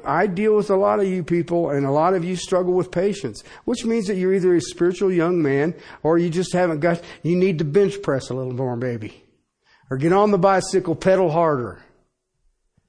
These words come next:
But one of the things that I, listen, I know who I am. I know that when,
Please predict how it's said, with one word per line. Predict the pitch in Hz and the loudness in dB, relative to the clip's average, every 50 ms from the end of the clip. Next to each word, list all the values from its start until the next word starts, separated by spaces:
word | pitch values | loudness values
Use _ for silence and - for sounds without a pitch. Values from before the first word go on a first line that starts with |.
| _ _ - - - - - | _ _ -20 -20 -18 -6 0
But | 190 190 190 190 - - - - _ _ | 2 2 2 0 -4 -12 -18 -20 _ _
one | - 175 185 185 208 247 311 | -8 -4 0 2 4 4 4
of | 349 330 | 2 2
the | - - | 2 2
things | 254 247 247 185 | 2 2 2 2
that | 208 214 | 2 2
I, | 240 285 277 - - - - | 4 2 0 -2 -4 -2 2
listen, | 185 302 359 - - 208 175 151 - - - | 4 4 4 4 2 2 0 0 -2 0 2
I | 180 240 311 359 349 320 254 | 2 4 4 4 4 4 2
know | 196 151 139 160 180 190 220 277 311 285 | 0 0 0 0 2 4 4 6 4 4
who | 208 220 214 196 | 4 4 4 4
I | 190 208 226 226 | 4 4 4 2
am. | 247 285 240 180 175 | 2 2 2 2 2
I | 196 285 320 | 2 2 2
know | 294 240 220 233 269 277 262 240 | 2 2 2 4 2 2 2 2
that | 180 180 170 143 139 | 2 2 2 2 0
when, | 143 147 170 175 170 156 - - | 0 2 2 2 2 0 -4 -8